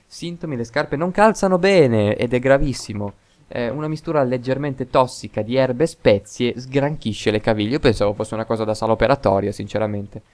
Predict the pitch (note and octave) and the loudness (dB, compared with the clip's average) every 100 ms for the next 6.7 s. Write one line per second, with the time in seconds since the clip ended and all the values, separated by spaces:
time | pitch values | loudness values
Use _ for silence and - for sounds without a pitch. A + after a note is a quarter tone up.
0 | _ _ _ _ B2 B2 C#3+ D3+ C3+ C3 | _ _ _ _ -6 -4 -2 -2 -2 -2
1 | B2 C3+ C#3 D#3 D3+ - C3+ C3 A#2+ A#2 | -4 -6 -4 -2 -4 0 0 0 -6 -4
2 | A#2 A#2 - G2+ G2 G#2 - - _ - | -4 -6 -6 -4 -4 -2 -2 -2 _ -20
3 | - C3 C#3 E3 F3+ E3+ G#2 G2 - G#2+ | -10 -6 -4 -4 -2 0 0 -2 -10 -16
4 | _ - - - - - - - - - | _ -20 -20 -20 -20 -20 -20 -20 -20 -20
5 | - _ _ _ _ _ _ _ _ _ | -20 _ _ _ _ _ _ _ _ _
6 | _ _ A2+ A#2+ B2 C3+ | _ _ -10 -8 -4 -6